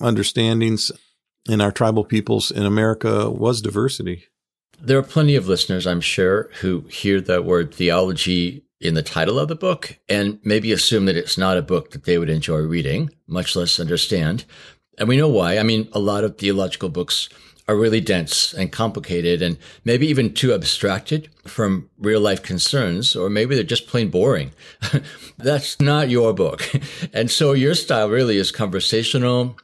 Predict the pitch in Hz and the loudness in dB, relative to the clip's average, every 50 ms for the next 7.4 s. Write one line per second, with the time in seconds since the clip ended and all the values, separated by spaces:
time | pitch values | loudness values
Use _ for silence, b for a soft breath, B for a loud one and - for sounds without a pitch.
0 | _ _ _ - - - - 123 117 120 120 - 131 107 117 117 117 117 113 113 | _ _ _ -10 -10 -4 -2 0 0 2 2 0 -2 2 2 4 4 4 2 0
1 | 113 B B B B B B B B 101 104 101 - 120 131 120 110 - - 135 | -2 B B B B B B B B -6 -6 -4 -2 -2 0 2 2 0 0 0
2 | 107 110 107 - - 104 104 104 - - _ - - 117 117 113 113 113 - - | 0 0 -2 0 0 0 0 0 -2 -6 _ -4 0 2 2 2 0 -2 -2 -4
3 | - - - - 95 104 104 104 107 101 101 - - - - 104 - - 113 107 | 0 0 0 0 0 -2 0 2 2 0 0 -2 -8 -4 0 -2 0 2 2 2
4 | 95 95 87 - - 87 82 - - 104 101 98 98 98 101 90 87 - - - | 2 0 0 -2 -4 -6 -4 -2 -2 0 0 0 -2 -2 -4 -6 -4 -4 -6 -8
5 | _ 95 95 95 98 104 110 107 - - 127 127 120 - - - B B B B | _ -2 0 0 0 0 0 -2 -2 -2 -2 0 0 0 -2 -2 B B B B
6 | B B B B B _ - - - 147 135 120 127 135 185 196 170 151 143 - | B B B B B _ -18 -6 -2 -2 0 2 2 2 4 4 2 2 2 2
7 | - - - 156 - - - | 0 0 0 0 -4 -8 -10